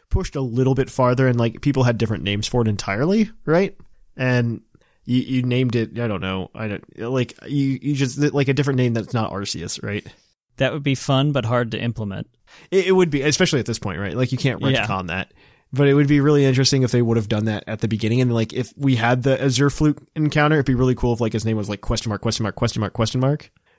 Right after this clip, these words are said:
Speaker 1: right? Until you encountered it and it, like, told you what its name was or whatever.
Speaker 2: That would be funky.
Speaker 1: V-, yeah, right? I just, I just fixed your game.
Speaker 2: If, what if it random rolled from a list of, like, five?
Speaker 1: Oh, that would be so
Speaker 2: <laughs>
Speaker 1: cool.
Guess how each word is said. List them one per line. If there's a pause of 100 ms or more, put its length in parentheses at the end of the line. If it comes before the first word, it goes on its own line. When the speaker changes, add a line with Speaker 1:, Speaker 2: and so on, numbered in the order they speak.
Speaker 1:
right? (440)
Until
you
encountered
it
and
it,
like,
told
you
what
its
name
was
or
whatever. (440)
Speaker 2:
That
would
be
funky. (340)
Speaker 1:
V-,
yeah,
right?
I
just,
I
just
fixed
your
game. (420)
Speaker 2:
If,
what
if
it
random
rolled
from
a
list
of,
like,
five?
Speaker 1:
Oh,
that
would
be
so
Speaker 2:
<laughs>
Speaker 1:
cool.